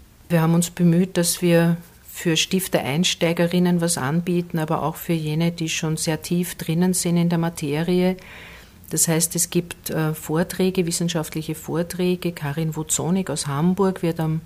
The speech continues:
neunundzwanzigsten Jänner um sechzehn Uhr mit einem Vortrag zum Thema Grüße aus der Ferne Betty Paolis deutsche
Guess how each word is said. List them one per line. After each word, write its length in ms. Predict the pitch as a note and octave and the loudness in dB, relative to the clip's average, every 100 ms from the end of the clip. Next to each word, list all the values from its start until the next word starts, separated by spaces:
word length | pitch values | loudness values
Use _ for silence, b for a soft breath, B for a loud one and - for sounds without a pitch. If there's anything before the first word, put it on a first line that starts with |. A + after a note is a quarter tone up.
| - | -8
neunundzwanzigsten 960 | D3+ D3 F3 F3 D#3 D#3+ D#3+ D3+ - D3+ | -4 2 2 2 0 -2 -2 -4 -4 -2
Jänner 340 | C#3+ D#3 E3 | -2 0 0
um 80 | D3+ | 0
sechzehn 640 | - D3 E3+ - E3+ D#3 | -2 -2 -4 -4 -4 -2
Uhr 280 | D3+ E3 E3+ B B B B | 0 0 -2 B B B B
mit 220 | - D#3 - | -4 -4 -2
einem 220 | D#3 D#3+ | -2 -2
Vortrag 540 | - D3+ D3+ D#3 - | -2 -2 -2 -4 -4
zum 200 | - D#3+ | -4 -4
Thema 240 | D#3+ D#3 D#3 | -2 -2 -2
Grüße 560 | - E3 F3+ - C#3+ | -2 -2 0 0 0
aus 160 | C#3 - | 0 -2
der 100 | D3 | -6
Ferne 640 | - C3 B2 E3 F#3 F#3 | -6 -6 -2 2 2 0
Betty 400 | - D3+ D#3 E3 | -2 -6 -4 -4
Paolis 480 | - C#3+ D3+ D#3+ - | -4 -2 0 -2 -2
deutsche 460 | C3+ C#3+ - D3+ | -4 -2 0 -2